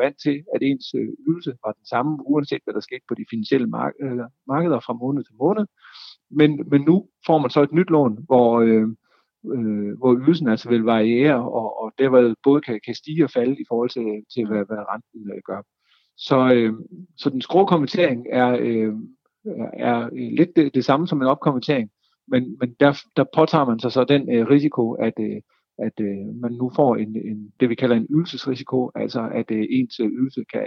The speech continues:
Speaker 1: kan, kan svinge i, i takt med, at renten, øh, ændrer sig. Så hvis at man uheldet så er ude, og, og tingene går den anden vej, end det man troede, nemlig at, øh,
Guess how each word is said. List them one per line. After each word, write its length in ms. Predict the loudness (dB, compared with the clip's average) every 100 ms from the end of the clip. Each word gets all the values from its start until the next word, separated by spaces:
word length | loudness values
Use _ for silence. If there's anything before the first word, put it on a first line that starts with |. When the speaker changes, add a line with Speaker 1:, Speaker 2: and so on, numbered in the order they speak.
| -8 -6
Speaker 1:
kan, 180 | -6 -6
kan 80 | -10
svinge 320 | -2 -2 -2 -4
i, 100 | -2 -2 -2
i 40 | -8 -6
takt 160 | -6
med, 120 | -4
at 140 | -4 -4 -8
renten, 360 | -8 -8 -10 -10
øh, 180 | -14 -12
ændrer 160 | -12 -14
sig. 140 | -18 -20 _ _ _ _
Så 160 | 0 4
hvis 280 | 4 4 -4 -18 _ _ _ _ _ _ _ -16
at 160 | -10 0
man 160 | 2 4
uheldet 360 | 6 6 6
så 120 | 6 6
er 80 |
ude, 440 | 6 4 2 2 0 _ _ -8
og, 300 | 0 0 2
og 180 | 0 0
tingene 280 | 2 2 4
går 160 | 4
den 140 | 4 2
anden 160 | 0
vej, 140 | 2 2 0
end 140 | 0 2
det 120 | 4
man 140 | 2
troede, 420 | 2 6 6 4 -4
nemlig 400 | -2 0 2 2 0
at, 120 | -2 0
øh, 260 | 0 -2